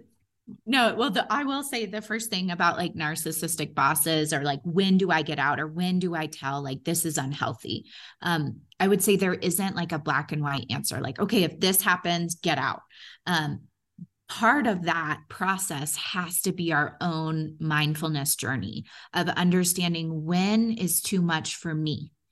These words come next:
for my body, for my soul, for my spirit, for who I am today, with everything going on in my whole life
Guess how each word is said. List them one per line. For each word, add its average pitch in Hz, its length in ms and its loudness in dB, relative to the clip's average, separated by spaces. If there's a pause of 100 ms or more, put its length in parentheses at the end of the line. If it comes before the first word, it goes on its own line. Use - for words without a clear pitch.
(240)
for 170 140 0
my 165 300 4
body, 170 540 2
for 151 240 -6
my 160 340 2
soul, 160 400 -2
for 151 180 -6
my 156 240 0
spirit, 156 560 -4
for 151 140 -4
who 202 260 2
I 190 120 4
am 175 260 0
today, 139 520 -4
with 143 240 -4
everything 202 460 0
going 180 260 0
on 160 140 4
in 156 80 -4
my 147 180 -2 (120)
whole 233 240 0
life 190 400 -6